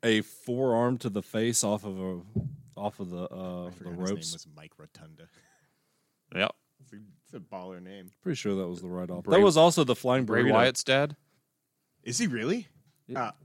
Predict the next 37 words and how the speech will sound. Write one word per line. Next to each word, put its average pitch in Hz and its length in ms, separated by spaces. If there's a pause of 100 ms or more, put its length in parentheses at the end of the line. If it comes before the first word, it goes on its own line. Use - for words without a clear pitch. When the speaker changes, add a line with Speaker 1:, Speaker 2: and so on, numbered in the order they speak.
(600)
Speaker 2:
never 113 180
Speaker 3:
Bray 80 100
Speaker 2:
mind. - 840
He's 139 200
the, 117 120
he's 123 340
the 110 60
guy 107 140
who - 80
plays 131 400
Bray 87 220
Wyatt's 71 340
dad. 67 220 (920)
Speaker 3:
Rotunda? 143 680
Speaker 2:
Yeah. 104 160 (460)
Or - 380
is 120 100
Speaker 3:
Uh, 113 140
Speaker 2:
he? 107 180 (1500)
Speaker 3:
No, 107 340
no, 73 160
he's 131 180
a 113 40
Wyndham. 85 380 (180)
No, 170 60
Speaker 2:
What's 262 220
Speaker 3:
not 208 120
Speaker 2:
real? 226 260
Speaker 3:
Rotunda. 87 340 (800)
Yeah, 104 160
he's 123 160
Speaker 1:
Not 131 60
Speaker 3:
a 175 80
Wyn-, 160 80
Speaker 1:
wrestling. 120 360 (760)
Speaker 3:
he, 196 120
<laughs> - 80